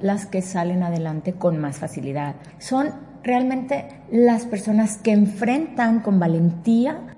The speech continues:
todo tipo de situaciones, incluyendo situaciones complicadas como lo es un divorcio.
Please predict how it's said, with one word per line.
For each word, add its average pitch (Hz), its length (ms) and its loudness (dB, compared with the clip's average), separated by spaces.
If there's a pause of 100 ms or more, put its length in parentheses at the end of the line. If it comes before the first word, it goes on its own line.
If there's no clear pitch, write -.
(120)
todo 254 320 0
tipo 240 240 -4
de 220 120 0
situaciones, 175 800 -2
incluyendo 185 920 4
situaciones 180 640 -2
complicadas 170 760 -2
como 165 220 2
lo 156 140 0
es 151 180 -6
un 165 100 0
divorcio. 139 500 -6